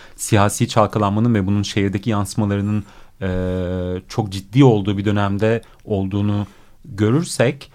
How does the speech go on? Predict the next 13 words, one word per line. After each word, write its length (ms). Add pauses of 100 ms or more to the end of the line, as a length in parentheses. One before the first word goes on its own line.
(200)
işte 220
Şevket 420
Radon'un 320
çok 340
güzel 320
biçimde 280
anlattığı 440
gibi, 360 (320)
e, 800 (500)
işte 200
padişah 600 (720)
şeye, 540
kayıkla 580